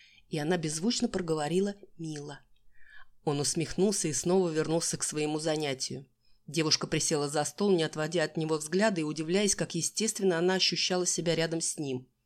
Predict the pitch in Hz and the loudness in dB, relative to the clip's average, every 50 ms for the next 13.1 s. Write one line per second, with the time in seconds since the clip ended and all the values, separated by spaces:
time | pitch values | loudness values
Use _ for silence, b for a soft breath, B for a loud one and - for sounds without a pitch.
0 | _ _ _ _ _ _ _ _ _ _ _ _ _ _ _ _ _ - _ _ | _ _ _ _ _ _ _ _ _ _ _ _ _ _ _ _ _ -20 _ _
1 | _ _ _ _ _ - 214 - - 202 220 190 226 233 202 202 - 156 151 - | _ _ _ _ _ 0 0 2 4 2 4 6 6 4 4 4 0 -2 -2 -2
2 | - 175 175 202 220 202 185 196 - 147 - b b b b b - - - - | 0 2 4 6 6 6 4 4 -2 -8 -10 b b b b b -8 -8 -6 -2
3 | 156 151 147 147 135 - 151 139 - - 151 147 151 151 147 147 156 214 208 175 | -2 -2 -2 -2 -4 -4 -4 -4 -2 0 0 2 2 2 2 2 0 -2 0 0
4 | 151 143 151 147 147 165 185 190 165 160 147 139 143 151 151 151 160 165 160 147 | -2 -2 -2 -4 2 4 4 6 6 4 0 0 -4 -4 0 0 2 2 2 2
5 | 139 143 147 147 - 143 143 147 143 135 131 131 - 131 - _ _ b b b | 2 0 -2 -2 -2 -2 -2 -2 -2 -2 -2 -4 -8 -16 -18 _ _ b b b
6 | b b b b b b _ - 202 - 202 196 214 220 202 - - 240 233 220 | b b b b b b _ -8 -4 -4 0 0 0 0 0 2 4 4 4 4
7 | 214 208 214 226 220 - - 214 208 202 233 247 247 202 190 - 196 180 - - | 4 2 0 2 4 4 4 4 2 2 2 2 2 0 -2 -2 -4 -2 0 0
8 | 226 220 208 208 208 214 208 208 208 185 160 160 156 151 143 b b b b b | 0 2 2 2 2 2 2 2 0 0 0 -2 -6 -6 -10 b b b b b
9 | - 160 - 165 156 160 170 165 165 165 156 143 143 156 156 156 156 - - - | -10 -4 0 0 2 4 4 4 4 2 0 -2 -2 -4 -2 -2 -2 -2 -2 -6
10 | 156 151 151 147 _ 151 143 139 139 - _ _ b b b b b b b b | -6 -6 -6 -6 _ -6 -6 -6 -6 -12 _ _ b b b b b b b b
11 | - 226 202 190 240 247 233 220 214 208 - - 208 208 202 240 247 226 208 196 | -4 -4 4 6 8 8 8 6 4 2 2 2 2 4 6 6 6 6 6 4
12 | 190 - - - 220 214 202 208 - 208 214 196 196 214 208 190 - - - - | 2 2 0 0 -2 -2 -2 0 0 0 0 0 0 2 2 2 0 -2 -4 -8
13 | 160 - | -16 -16